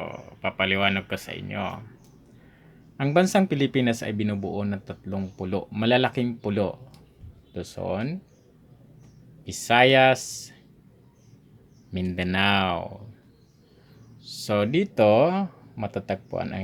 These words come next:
Sierra Madre. Ito yung mga matataas na bundok kung saan facing siya sa Pacific Ocean. So,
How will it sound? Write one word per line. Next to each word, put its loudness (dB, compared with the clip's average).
Sierra -2
Madre. -4
Ito -2
yung 6
mga 0
matataas 2
na -4
bundok -2
kung 0
saan 2
facing 0
siya 0
sa 4
Pacific -6
Ocean. -6
So, -4